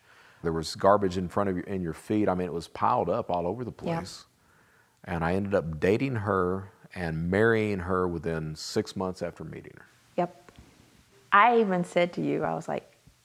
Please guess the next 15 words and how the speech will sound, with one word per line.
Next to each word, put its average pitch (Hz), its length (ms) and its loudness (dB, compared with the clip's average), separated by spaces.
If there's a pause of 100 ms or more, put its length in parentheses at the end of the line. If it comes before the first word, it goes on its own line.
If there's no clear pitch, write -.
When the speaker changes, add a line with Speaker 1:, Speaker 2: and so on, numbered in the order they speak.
(340)
Speaker 2:
"Don't 151 200 -2
do 71 120 -8
it. - 180 -14 (800)
Let 160 100 0
me 156 80 -2
tell 170 180 0
you 160 140 0
about 143 240 -6
her." - 180 -10
Speaker 1:
Oh, 131 120 10
yeah. 92 240 6 (560)
Speaker 2:
And 165 220 2
you 180 580 4
were 156 180 2
just 156 600 0